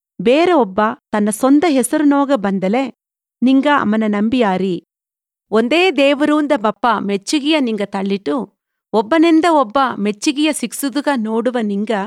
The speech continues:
ಎನ್ನ ಎತ್ತೆ ನಂಬಿಯಾರಿ. ನಿಂಗವ ಪತ್ತಿ ನಾ ಎನ್ನ ಅಪ್ಪನ ಮುಂದಾಡು ಕುತ್ತ ಹೇಗಿನೆ ಎಂದು ನೆನೆಸಬೇಡ.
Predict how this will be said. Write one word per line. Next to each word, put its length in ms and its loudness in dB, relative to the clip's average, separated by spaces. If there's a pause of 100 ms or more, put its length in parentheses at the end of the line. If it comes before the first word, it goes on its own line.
(460)
ಎನ್ನ 160 2
ಎತ್ತೆ 300 0
ನಂಬಿಯಾರಿ. 680 0 (1120)
ನಿಂಗವ 380 4
ಪತ್ತಿ 540 -2 (300)
ನಾ 400 4
ಎನ್ನ 220 2
ಅಪ್ಪನ 340 2
ಮುಂದಾಡು 540 2
ಕುತ್ತ 340 -2
ಹೇಗಿನೆ 560 0
ಎಂದು 320 -4
ನೆನೆಸಬೇಡ. 560 -2